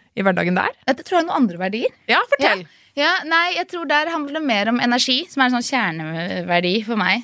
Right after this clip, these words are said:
Speaker 2: som har fulgt med meg helt, jeg tror også ganske ubevisst, og mener at det å liksom bringe energi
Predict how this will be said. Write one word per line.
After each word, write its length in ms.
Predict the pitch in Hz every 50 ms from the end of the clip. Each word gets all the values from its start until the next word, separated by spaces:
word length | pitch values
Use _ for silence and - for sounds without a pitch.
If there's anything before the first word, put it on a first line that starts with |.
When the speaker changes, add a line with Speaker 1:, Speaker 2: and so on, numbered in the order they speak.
| -
Speaker 2:
som 160 | _ - 247 247
har 140 | 233 226 220
fulgt 260 | - - 233 214 -
med 200 | 214 185 180 180
meg 360 | 180 185 196 196 196 196 196
helt, 220 | 208 214 202 196 _ -
jeg 140 | - 233 240
tror 140 | - 233 208
også 160 | 190 - - 269
ganske 240 | 254 190 - - 131
ubevisst, 480 | 202 185 165 165 180 208 254 - - 247 - _ _ -
og 320 | 226 220 220 220 214 220 220 220 214 214
mener 360 | 226 226 214 190 185 185 196 208
at 80 | 196 -
det 200 | 202 196 190 190
å 80 | 196 196
liksom 220 | 196 202 214 202
bringe 300 | 220 233 214 196 180 170 156
energi 560 | 175 190 208 202 - 214 208 214 240 226 214